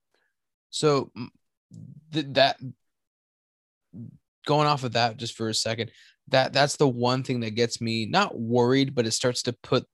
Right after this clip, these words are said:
the, the negative thought in my head that A E W isn't gonna last as long as people think because of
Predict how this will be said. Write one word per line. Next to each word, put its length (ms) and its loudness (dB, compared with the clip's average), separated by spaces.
the, 380 0
the 80 -2
negative 400 2
thought 300 2
in 100 -4
my 140 -4
head 280 -2
that 260 -2
A 120 -2
E 60 -2
W 500 -2
isn't 320 -6
gonna 420 -4
last 640 0
as 220 -2
long 240 0
as 80 -6
people 280 -6
think 360 -6
because 360 0
of 180 -2